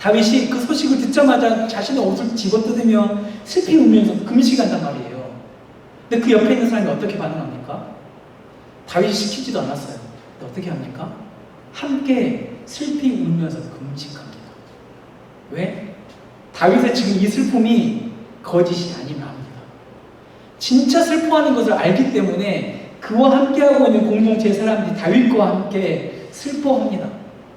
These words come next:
그럼 이게, 여러분, 이게 선한 영향력을 가진 지도자의 모습입니다. 리더의 모습입니다.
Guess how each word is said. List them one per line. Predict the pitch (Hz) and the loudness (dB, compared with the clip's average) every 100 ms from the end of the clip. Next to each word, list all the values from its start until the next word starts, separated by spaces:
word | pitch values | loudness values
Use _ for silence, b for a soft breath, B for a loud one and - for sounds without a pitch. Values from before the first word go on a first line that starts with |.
| - - - - - - - | -20 -20 -20 -20 -20 -20 -8
그럼 | 277 | -2
이게, | 226 220 294 311 - 127 - - - - - - - - - | 0 2 4 4 4 0 -6 -12 -16 -20 -20 -20 -20 -18 -12
여러분, | 160 147 | -10 -6
이게 | 170 254 247 - - - - - - - - - | -2 0 2 0 -4 -10 -16 -20 -20 -20 -20 -20
선한 | - 311 330 302 269 247 226 226 165 | -6 0 4 4 4 2 -2 -6 -4
영향력을 | 170 202 220 208 196 170 165 165 | -2 -2 -2 -2 -2 -2 -2 -4
가진 | - - - 156 147 139 - - - | -6 -12 -12 -12 -12 -14 -16 -20 -20
지도자의 | - 175 165 190 - 139 127 | -14 -6 0 2 2 -4 -10
모습입니다. | - - - - - - | -12 -16 -18 -18 -20 -16
리더의 | 127 131 113 | -14 -12 -14
모습입니다. | 117 - - | -16 -18 -20